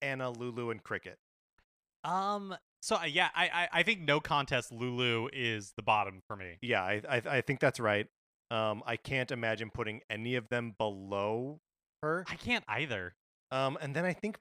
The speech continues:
Speaker 1: probably Cricket next.
Speaker 2: I,
Speaker 1: Oh.
Speaker 2: uh, I mean, I, I, I, I, the thing about this level, like, this tier, is I feel almost nothing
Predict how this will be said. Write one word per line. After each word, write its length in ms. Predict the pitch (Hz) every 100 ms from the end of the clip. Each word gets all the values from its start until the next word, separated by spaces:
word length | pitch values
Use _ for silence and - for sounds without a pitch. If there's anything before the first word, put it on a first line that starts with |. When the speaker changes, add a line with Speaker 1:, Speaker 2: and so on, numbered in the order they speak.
| -
Speaker 1:
probably 360 | 165 180 175
Cricket 460 | 151 - 190 160 107 -
next. 400 | 101 - - - _ -
Speaker 2:
I, 640 | 190 226 262 285 269 220 - -
Speaker 1:
Oh. 60 | 113
Speaker 2:
uh, 280 | 175 165 170
I 120 | 175
mean, 140 | 175 160
I, 160 | 170 - 190 -
I, 180 | 160 190 -
I, 220 | 185 214
I, 220 | 190 202 156 _ _ _ -
the 60 | 147
thing 180 | - 202
about 200 | 175 -
this 140 | 127
level, 460 | 127 110 107 110 - _ _ -
like, 160 | 117
this 160 | - 110
tier, 420 | - 123 113 101 - _ _ -
is 120 | 123 -
I 160 | 165
feel 320 | 156 - 143 143
almost 460 | 127 117 107 - 104 -
nothing 520 | 101 - 107 92 87